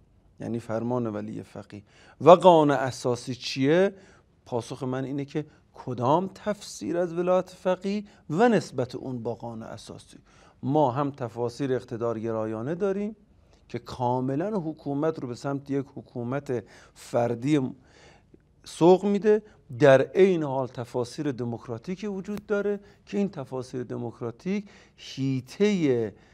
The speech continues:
رأی و خواست مردم رو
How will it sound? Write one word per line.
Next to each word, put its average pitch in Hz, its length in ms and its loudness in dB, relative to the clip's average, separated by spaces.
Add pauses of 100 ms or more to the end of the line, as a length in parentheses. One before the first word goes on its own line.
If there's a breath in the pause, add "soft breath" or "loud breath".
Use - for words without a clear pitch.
(220 soft breath)
رأی 135 520 4
و 127 40 -2
خواست 175 520 -2
مردم 127 640 -2
رو 220 260 2